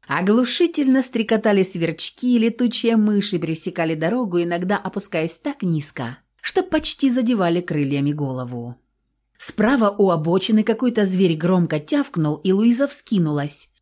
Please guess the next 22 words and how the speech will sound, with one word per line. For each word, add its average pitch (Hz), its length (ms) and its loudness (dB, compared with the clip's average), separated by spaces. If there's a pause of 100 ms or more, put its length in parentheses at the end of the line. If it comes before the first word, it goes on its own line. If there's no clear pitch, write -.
(140)
недоумённо 196 680 4
оглядываясь, 220 680 0
понимая, 240 500 2
что - 220 -8
ненадолго 180 600 0
задремала. 143 760 -4 (500)
«Вы 135 280 -4
можете 165 500 -2
облокотиться 143 680 -4
на 151 100 0
меня. 131 460 -2 (180)
Обещаю, 135 840 -4
что 175 260 -8
никому 175 640 -2
не 131 140 -4
расскажу», 127 640 -8 (360)
тихо 151 320 -4
сказал 147 440 -2
мистер 147 460 -2
Орингтон, 220 680 0
поведя 208 400 -2
плечом. 123 640 -6